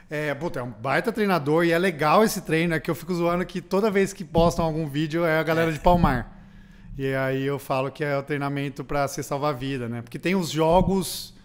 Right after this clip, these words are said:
Speaker 1: mundiais, campeonato mundial de salva-vidas, que é, entre as provas é, é, são com ma-, é, com
Speaker 2: Palmar.
Speaker 1: material, com pé de pato,
Speaker 2: É.
Speaker 1: tem várias provas diferentes, assim.
Speaker 2: É.
Speaker 1: Tinha até uma atleta que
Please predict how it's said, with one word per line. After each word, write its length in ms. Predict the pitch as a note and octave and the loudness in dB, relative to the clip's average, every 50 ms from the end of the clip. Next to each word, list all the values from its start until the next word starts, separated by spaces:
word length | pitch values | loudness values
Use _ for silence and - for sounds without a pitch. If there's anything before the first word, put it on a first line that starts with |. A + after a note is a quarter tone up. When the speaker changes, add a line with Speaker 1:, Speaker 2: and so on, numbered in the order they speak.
| - - | -20 -12
Speaker 1:
mundiais, 840 | C#3+ D3+ E3+ F3+ F3+ D3+ E3 D3 C3+ C3 C3+ D3+ E3+ F#3 F#3 - - | -8 -6 -4 -4 -4 -2 0 0 0 2 0 0 0 -2 -2 -4 -6
campeonato 380 | - - - D#3+ D#3+ D#3 D#3+ | -8 -6 -4 -4 -6 -4 -2
mundial 400 | E3+ E3+ - D3+ D3+ D3 D3+ D#3+ | -2 -2 -2 0 0 0 0 0
de 100 | D#3 - | -2 -2
salva-vidas, 680 | - E3 E3 D#3+ E3 D3 C#3+ D3+ C3+ A#2 A#2 A2 - - - - - - - - - | -2 0 0 0 0 -2 -2 -4 -4 -6 -8 -10 -12 -16 -18 -20 -20 -20 -20 -20 -18
que 220 | - - D3+ C#3+ | -10 -6 -4 -2
é, 500 | D3 D3+ D3 D3 D3 D3 C#3+ C#3 C#3 C#3+ C#3 | -2 0 0 0 0 0 0 -2 -2 -2 -4
entre 240 | D#3 D#3+ E3 E3 E3+ | -4 -6 -4 -2 -2
as 100 | D#3+ - | -4 -2
provas 380 | - D#3 D3+ D3 D3+ D#3+ D#3+ D3+ | -2 -2 0 0 0 -2 0 0
é, 640 | E3+ E3+ E3 D#3+ D#3+ D#3+ D#3 D3+ C#3+ C3+ B2+ A#2 - _ _ _ _ _ _ _ _ _ _ _ _ - | 0 0 2 0 0 -2 -2 -4 -4 -6 -8 -12 -14 _ _ _ _ _ _ _ _ _ _ _ _ -20
é, 420 | - D#3 C#3 C3+ C3+ C3+ C3 B2+ B2+ | -16 -12 -10 -10 -8 -8 -8 -10 -10
são 300 | - - - D3+ D3 D3 | -12 -10 -10 -10 -10 -10
com 120 | D3 - D#3+ | -10 -12 -12
ma-, 60 | - | -4
é, 40 | - | -2
com 80 | - | -2
Speaker 2:
Palmar. 280 | A#2+ A#2 A2+ A2 G#2+ A2 | 0 0 0 0 0 2
Speaker 1:
material, 500 | A#2 A#2+ B2+ B2+ A#2+ - D#3 D3+ - G2+ | 2 4 4 4 4 4 4 2 2 -2
com 260 | C#3+ C#3+ C#3+ C#3 C3+ | -4 -6 -6 -8 -8
pé 160 | - - D3 C#3+ | -6 -4 -4 -4
de 80 | - - | -4 -2
pato, 680 | - C#3 C3+ C#3+ D3+ D#3 D3 C#3 B2+ - - B2+ A#2 | -2 0 0 2 2 0 0 0 -2 -4 -8 -12 -12
Speaker 2:
É. 20 | |
Speaker 1:
tem 240 | G#2+ - D3 D3 C#3+ | -8 -6 -6 -6 -4
várias 280 | A#2+ C3+ D3 D#3+ F3 E3+ | -2 -2 0 0 -2 0
provas 240 | - F3+ E3+ E3+ | 0 0 0 0
diferentes, 480 | D#3+ C#3 - F3+ E3+ D#3 D3 C#3 - - | -2 -4 -4 -4 -4 -2 -4 -6 -6 -8
assim. 200 | B2 A2 A2 A2+ | -10 -10 -8 -10
Speaker 2:
É. 40 | A#2 - - - - - _ _ _ | -10 -12 -14 -20 -20 -20 _ _ _
Speaker 1:
Tinha 140 | - D#3 C#3+ | -10 -8 -6
até 100 | D3 E3 | -4 -4
uma 120 | F3 F#3 | -4 -4
atleta 340 | F3+ - D#3+ D3+ D#3 - D3 | -4 -4 -4 -4 -4 -4 -8
que 640 | - - D#3 D3 C#3+ C#3 B2+ B2 A#2+ A#2 A#2 - | -8 -6 -6 -6 -4 -4 -6 -6 -6 -8 -10 -14